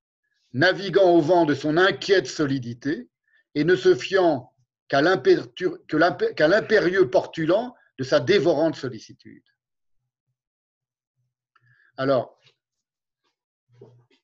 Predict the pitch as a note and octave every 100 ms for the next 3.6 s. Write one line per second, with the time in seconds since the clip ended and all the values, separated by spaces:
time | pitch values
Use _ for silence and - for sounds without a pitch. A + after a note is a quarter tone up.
0 | _ _ - - D3+ G3 E3 A#3 A3+ F3
1 | D#3+ - D3+ - F3+ F3 E3 C#3+ C3 A#2+
2 | - A#2 - - D#3 D#3+ D3+ G3+ C#3 B2+
3 | - D3+ D#3+ F3 D#3+ -